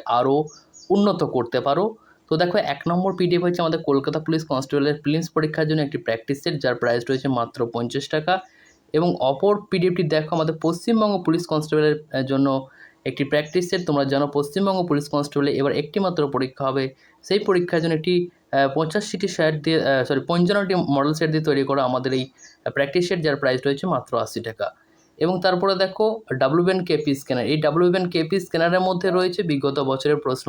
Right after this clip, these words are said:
উত্তরের সমাহার, যার প্রাইস রয়েছে মাত্র আশি টাকা। এবং সম্প্রতি আমরা রিলিজ করেছি লুসেন্টের অবজেক্টিভ জেনারেল যে বইটি রয়েছে বাজারে, তার বাংলা ভাষার পিডিএফ আমরা তৈরি করেছি। বলে রাখি এখানে সায়েন্সের পার্টটি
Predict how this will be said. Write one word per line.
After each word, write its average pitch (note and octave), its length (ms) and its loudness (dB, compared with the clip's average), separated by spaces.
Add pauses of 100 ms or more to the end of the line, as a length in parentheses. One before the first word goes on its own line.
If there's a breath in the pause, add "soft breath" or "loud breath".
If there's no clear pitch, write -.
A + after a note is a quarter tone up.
উত্তরের C3+ 340 -2
সমাহার, E3 360 2 (460 loud breath)
যার D#3+ 200 4
প্রাইস F3 300 2
রয়েছে F3 180 2
মাত্র C3 280 0 (140)
আশি A2+ 220 -8
টাকা। A#2 180 -6 (180)
এবং F3 140 2
সম্প্রতি F#3+ 480 0
আমরা F3 280 2
রিলিজ D#3+ 360 2
করেছি F3 280 0 (440 soft breath)
লুসেন্টের G3 600 2
অবজেক্টিভ C3 540 0 (100)
জেনারেল D#3+ 320 2
যে D3+ 120 0
বইটি C3+ 260 0
রয়েছে C3+ 300 0
বাজারে, C3 340 0 (400 loud breath)
তার D3 220 2
বাংলা D3+ 240 2
ভাষার F3 360 0
পিডিএফ D3 280 2
আমরা C3 220 2
তৈরি C3+ 200 2
করেছি। E3+ 320 0
বলে C#3 180 2
রাখি C3+ 180 0
এখানে C#3+ 200 0
সায়েন্সের C3+ 360 0
পার্টটি C#3 240 -2